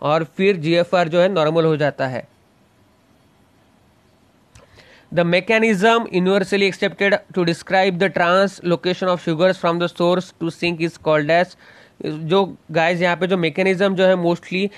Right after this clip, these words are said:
किसने डिस्कवर किया था, मंच ने कहा गया है, ठीक है, मंच ने डिस्क्राइब किया गया है, इसे हम कहते हैं मंच हाइपोथेसिस, ठीक है।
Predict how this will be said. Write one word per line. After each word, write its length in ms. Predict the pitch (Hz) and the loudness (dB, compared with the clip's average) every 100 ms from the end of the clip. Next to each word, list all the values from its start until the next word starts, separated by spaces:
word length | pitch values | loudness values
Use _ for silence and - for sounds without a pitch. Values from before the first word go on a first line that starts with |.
| - _ | -20 _
किसने 320 | 165 - 190 | -6 -2 0
डिस्कवर 320 | 180 - 185 | -2 0 -2
किया 200 | 165 180 | 0 -2
था, 100 | 170 | 0
मंच 440 | 175 156 175 190 - | -2 2 0 0 -2
ने 120 | 196 | -4
कहा 280 | 190 180 175 | 0 0 0
गया 220 | 170 160 | 2 0
है, 100 | 165 | 0
ठीक 160 | 160 175 | -2 -4
है, 40 | |
मंच 260 | 160 165 165 | 0 -2 0
ने 80 | 180 | -4
डिस्क्राइब 380 | 156 170 165 | -4 -2 -4
किया 220 | 151 160 151 | 0 -2 2
गया 120 | 160 | 0
है, 120 | 160 | 0
इसे 140 | 151 | -2
हम 140 | 165 156 | -2 0
कहते 220 | 160 151 | -2 -2
हैं 140 | 160 | -2
मंच 320 | 151 175 180 - | 0 -2 -4 -14
हाइपोथेसिस, 800 | - 147 147 170 143 143 165 156 - | -6 -6 -4 -8 -6 -6 -4 -4 -4
ठीक 180 | 143 | -4
है। 160 | 170 180 | -2 -2